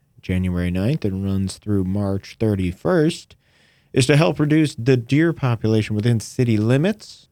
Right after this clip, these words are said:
This is a antlerless hunt. Hunters can sign up at the city's website. Signing up will not guarantee a tag. It only expresses interest. Priority will be given to landowners and local residents.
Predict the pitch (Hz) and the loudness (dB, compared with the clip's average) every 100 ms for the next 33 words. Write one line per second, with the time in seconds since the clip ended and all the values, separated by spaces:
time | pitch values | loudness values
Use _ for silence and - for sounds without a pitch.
0 | _ 156 - 147 147 147 - 170 180 147 | _ -2 0 2 2 2 2 0 2 2
1 | 131 120 - - - _ 151 156 170 - | 4 2 0 -10 -16 _ 0 0 -2 -8
2 | _ - 120 110 117 104 120 117 113 110 | _ -4 -2 -2 -2 0 2 2 2 -2
3 | - 127 135 117 104 113 104 92 107 104 | -6 -2 -2 -2 -4 -2 -2 0 0 0
4 | - 139 143 135 139 135 135 127 - 120 | -2 -2 -2 -2 -2 0 -2 -4 -2 0
5 | 117 113 139 165 - 123 120 113 - 123 | 0 0 0 -2 -2 0 0 -2 -4 -2
6 | 117 110 104 107 - - 131 139 139 185 | 0 0 -2 -8 -16 -6 -2 0 0 -4
7 | 214 - 104 107 104 95 - 107 - 98 | -10 -10 -4 -2 -2 -4 -2 -4 -2 -2
8 | 120 - 165 - - 117 156 143 123 113 | -2 -2 -4 -6 -2 0 2 2 2 0
9 | 113 110 117 113 - 110 104 98 _ _ | -2 0 0 0 -2 0 0 -2 _ _
10 | 123 160 175 180 180 180 - _ _ 120 | 0 0 0 0 -2 -4 -8 _ _ -2
11 | 131 110 113 107 101 117 123 104 76 - | 0 2 0 0 0 2 2 0 -2 -10
12 | - | -20